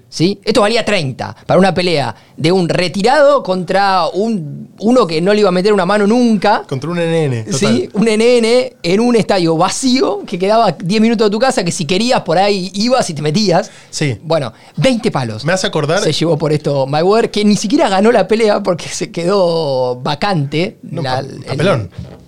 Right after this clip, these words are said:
Speaker 1: Claro,
Speaker 2: Me
Speaker 1: la
Speaker 2: hace acordar
Speaker 1: definición. Pero bueno, Mayweather terminó festejando con Miss Croacia y tomando Don Perignon, como siempre.
Speaker 2: Copa Sudamericana dos mil siete, final, eh, Arsenal contra el América de México,
Speaker 1: Sí.
Speaker 2: eh, partido de vuelta,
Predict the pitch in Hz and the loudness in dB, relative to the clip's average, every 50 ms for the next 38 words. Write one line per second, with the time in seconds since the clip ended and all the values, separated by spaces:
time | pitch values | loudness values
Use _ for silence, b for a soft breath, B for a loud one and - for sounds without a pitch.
0 | _ _ - - - - 147 135 - - - - 208 - - 214 - 165 156 190 | _ _ -14 -8 -4 -4 -4 -4 -6 -6 -4 -2 0 0 0 0 0 0 2 2
1 | 185 208 233 247 269 294 277 B B B B - 427 349 240 220 214 220 220 220 | 2 2 4 2 2 0 -2 B B B B 0 2 4 4 4 2 0 0 0
2 | 254 285 277 294 285 247 208 - 196 190 190 196 190 185 175 170 151 - 165 139 | 0 2 4 4 2 2 2 0 -2 -2 -2 0 0 0 0 0 -2 -4 -4 -6
3 | 156 143 175 175 170 151 156 151 160 165 - - 147 156 170 160 - 156 123 135 | -4 -4 -2 -2 -2 -2 -2 -2 -4 -4 -4 -2 -2 -2 -2 -2 -2 -4 -4 -2
4 | 135 139 139 135 139 127 113 117 113 107 95 92 98 101 - 123 110 - - 101 | -2 0 2 2 0 0 0 -2 -4 -4 -6 -6 -8 -8 -8 -8 -8 -8 -10 -14
5 | - - - _ _ _ - 220 202 214 165 - 156 143 135 135 135 139 139 170 | -18 -20 -20 _ _ _ -4 -2 -2 -2 -2 0 0 0 0 0 0 -2 -2 -2
6 | 175 175 156 139 113 110 147 165 165 139 - - 170 170 175 135 - - - 117 | 0 0 0 -2 -2 -2 -2 -2 -2 -4 -4 -4 -4 -4 -4 -4 -4 -4 -6 -4
7 | 113 127 143 170 208 214 - - - 123 120 123 - - 127 127 123 - 139 135 | -2 -2 -2 -2 -2 -4 -6 -8 -8 -6 -6 -6 -6 -4 -4 -4 -4 -2 -2 -2
8 | 151 180 175 - 151 139 - 131 127 120 110 107 120 127 143 175 185 175 160 170 | -2 -2 -2 -2 -4 -4 -2 -4 -4 -4 -4 -4 -2 -2 0 0 0 0 0 -2
9 | 135 123 120 127 156 175 175 - 175 - - 120 120 - - 202 220 185 123 117 | -2 -2 -2 -2 -2 -2 -2 -4 -6 -4 -4 -4 -2 0 0 2 2 2 0 -2
10 | - - 127 123 - - 160 160 160 147 143 135 135 131 131 131 120 131 151 170 | -4 -4 -4 -4 -2 0 2 2 2 4 4 4 4 4 2 2 0 2 2 2
11 | 175 175 170 175 185 190 196 | 2 2 0 0 0 0 0